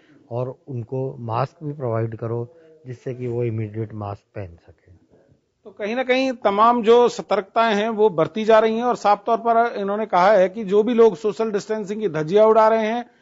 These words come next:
Speaker 2: या जो वहां पर तैनात हैं ड्यूटी पर, उन लोगों की बातों को नहीं मान रहे हैं, उनके खिलाफ सख्त कार्रवाई की जाएगी और इसको लेकर टीम लगातार काम कर रही है, उनके चालान काटे जा रहे हैं। फरीदाबाद से हरियाणा न्यूज के लिए राजेंद्र दहिया।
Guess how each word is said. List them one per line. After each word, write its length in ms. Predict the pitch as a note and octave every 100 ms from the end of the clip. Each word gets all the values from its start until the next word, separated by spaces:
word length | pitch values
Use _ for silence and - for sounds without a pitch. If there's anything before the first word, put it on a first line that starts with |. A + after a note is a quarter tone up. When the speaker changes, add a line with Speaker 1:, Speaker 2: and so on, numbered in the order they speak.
| _ _
Speaker 2:
या 180 | G3 A3+
जो 200 | G#3+ A#3
वहां 200 | A3 F#3
पर 120 | G3+
तैनात 500 | A#3+ A3+ A3 B3 A#3+
हैं 180 | G#3 G#3
ड्यूटी 240 | F#3+ F#3+ G3
पर, 260 | G#3 A3 A3 _ -
उन 120 | A#3
लोगों 280 | B3 C4 B3+
की 140 | A#3
बातों 460 | A#3 G#3 G#3 A#3 A#3+
को 220 | G#3+ A#3+
नहीं 260 | A3+ G3+ A#3+
मान 220 | A#3+ A3
रहे 140 | G3+
हैं, 60 | G3+
उनके 240 | A#3+ A#3+
खिलाफ 300 | G#3+ G#3+ A3+
सख्त 260 | - A3 A3
कार्रवाई 360 | G#3+ G3+ G#3 G#3
की 140 | A3
जाएगी 280 | G#3+ A3 B3
और 80 | A3+
इसको 200 | - A3
लेकर 220 | G#3+ A3
टीम 260 | A3+ A3
लगातार 440 | G#3 F#3+ F#3+ G3+ G#3+ - _ _ _
काम 240 | G#3+ B3 B3+
कर 160 | B3
रही 220 | A#3 A#3
है, 200 | A#3 B3+
उनके 240 | B3 G#3+ A#3
चालान 400 | - G#3 A3 A3
काटे 380 | - A3 G#3 G3
जा 120 | F3
रहे 180 | D#3+ C#3
हैं। 160 | C3
फरीदाबाद 560 | B2 F#3+ A3+ A#3 B3 B3
से 160 | C4
हरियाणा 260 | G#3+ A#3 B3
न्यूज 200 | B3 A#3
के 140 | A3
लिए 220 | A#3+ B3 B3+ B3+ _
राजेंद्र 460 | F3 F3+ F#3 A3 A3+
दहिया। 300 | A3 A#3 G#3+